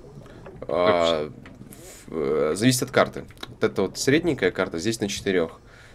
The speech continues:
Есть, э, большая карта с подлодкой. Там, э, до восьми.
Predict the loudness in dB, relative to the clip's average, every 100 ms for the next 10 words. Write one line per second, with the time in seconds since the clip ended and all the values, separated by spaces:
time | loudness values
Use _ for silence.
0 | -12 -2 0 0 -4 -2 0 2 0 -2
1 | -2 0 0 2 0 2 0 -2 -8 -2
2 | 0 2 -2 -2 -14 -14 -20 -20 -20 -20
3 | -20 -20 -20 -20 -16 -16 -16 -14 2 2
4 | 4 2 2 2 0 -2 0 0 0 -2
5 | -8